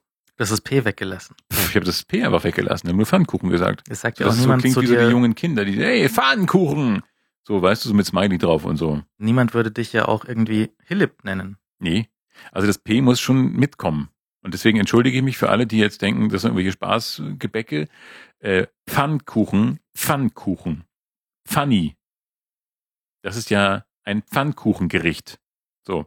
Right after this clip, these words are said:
Speaker 2: Pfannkuchen. Ich wollte das nur mal gesagt haben. Ihr könnt das jetzt rausschneiden und in das, in die alte Folge hineinsetzen.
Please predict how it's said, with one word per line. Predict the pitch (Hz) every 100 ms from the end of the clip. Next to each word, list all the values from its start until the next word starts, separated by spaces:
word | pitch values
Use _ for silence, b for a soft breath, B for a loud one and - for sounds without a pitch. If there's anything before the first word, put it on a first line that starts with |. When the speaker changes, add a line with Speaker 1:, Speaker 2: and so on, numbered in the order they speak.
| _
Speaker 2:
Pfannkuchen. | - 131 117 - - - - b b b b _ _
Ich | 101
wollte | 98
das | 95 101
nur | 85
mal | 82
gesagt | 82 95 -
haben. | 104
Ihr | 90
könnt | 98
das | 95 85
jetzt | 90
rausschneiden | 87 98 - 113 110 110
und | 117 -
in | 120 143
das, | 120 107 - -
in | - 127
die | 107
alte | 107
Folge | 101 101 95
hineinsetzen. | 90 90 90 90 82 - -